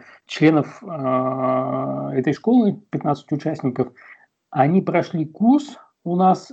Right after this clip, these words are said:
а, узнали, что такое общественный контроль, узнали, что такое права человека, узнали о механизмах и методах работы. А, каждый,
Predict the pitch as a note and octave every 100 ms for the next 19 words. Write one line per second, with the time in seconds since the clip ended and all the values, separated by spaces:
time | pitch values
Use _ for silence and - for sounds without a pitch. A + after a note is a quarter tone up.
0 | - D3+ D3+ D#3 D#3 C#3+ E3+ F3+ D#3+ D3+
1 | D3 D3+ D3 - D3+ - C3+ D#3 D3 G3
2 | A#3 G#3 C#3+ D3+ C#3+ C#3 C3+ C#3+ C#3+ C#3+
3 | C#3+ C#3 - D3+ F3 A3 F#3 C#3 D3 D3
4 | C#3+ D3 D3+ D#3 D3+ C#3+ B2+ C#3+ D3+ D3
5 | C#3 C3+ D3 C#3+ F#3 A#3 F3+ D3+ - -
6 | - _ C#3+ C#3+ D3 C#3+ - F3+ G3+ F3
7 | D#3+ D#3+ D3